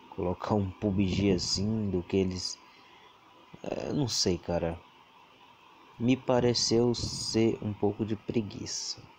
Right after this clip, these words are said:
da parte dos caras aí. Fazer, tipo, um pub G Lite ao invés de colocar as configurações normais lá dentro do jogo, né? Mas enfim, vou jogar aqui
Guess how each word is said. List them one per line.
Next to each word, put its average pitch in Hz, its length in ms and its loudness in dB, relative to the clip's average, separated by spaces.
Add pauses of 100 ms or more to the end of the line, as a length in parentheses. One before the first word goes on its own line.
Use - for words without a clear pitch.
da 95 80 -2
parte 98 360 -2
dos 107 240 -6
caras 98 400 0
aí. - 180 -2 (1300)
Fazer, 98 360 2
tipo, - 280 -4
um 101 200 0
pub 110 360 2
G 107 200 4
Lite 110 460 4
ao 113 60 4
invés 107 340 4
de 110 80 -4
colocar 104 580 2 (720)
as 101 180 -2
configurações 101 1160 0 (1300)
normais 98 960 2 (140)
lá 92 180 2
dentro 90 340 -2
do 101 140 0
jogo, 82 320 -6
né? 104 180 0
Mas 123 320 0
enfim, 123 380 -6 (360)
vou 104 100 -8
jogar 101 260 0
aqui 95 320 -4